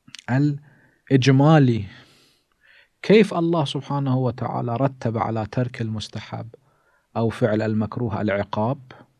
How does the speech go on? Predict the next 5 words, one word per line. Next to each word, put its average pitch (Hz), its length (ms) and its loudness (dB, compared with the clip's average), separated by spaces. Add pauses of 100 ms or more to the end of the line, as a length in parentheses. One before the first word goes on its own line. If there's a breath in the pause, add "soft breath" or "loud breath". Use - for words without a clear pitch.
(880)
الجواب: 107 640 0 (100)
قد 117 220 -2
لا 147 300 0
يكون 143 540 -4
العقاب 107 800 -6